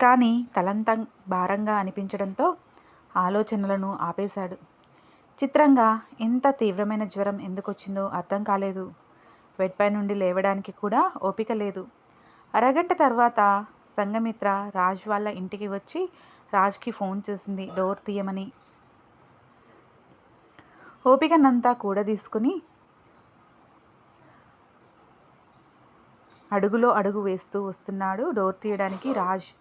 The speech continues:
ఎలాగోలా డోర్ ఓపెన్ చేయాల్సిన పరిస్థితి. డోర్ తీశాడు ఎలాగోలా కష్టపడి. ఎదురుగా సంఘమిత్రను చూడగానే అప్పటి వరకు కూడదీసుకున్న ఓపిక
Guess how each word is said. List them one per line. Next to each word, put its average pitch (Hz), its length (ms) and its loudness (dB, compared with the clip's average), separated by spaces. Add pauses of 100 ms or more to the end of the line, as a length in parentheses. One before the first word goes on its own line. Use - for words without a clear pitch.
(680)
ఎలాగోలా 254 640 6
డోర్ 214 380 4
ఓపెన్ 202 400 -2
చేయాల్సిన 196 600 0 (280)
పరిస్థితి. 185 600 -2 (3250)
డోర్ 208 240 2
తీశాడు 208 460 0
ఎలాగోలా 190 500 0
కష్టపడి. 190 580 -6 (600)
ఎదురుగా 254 460 4
సంఘమిత్రను 233 640 0
చూడగానే 190 760 -4
అప్పటి 202 300 -2
వరకు 196 320 0
కూడదీసుకున్న 196 840 -4
ఓపిక 190 460 -2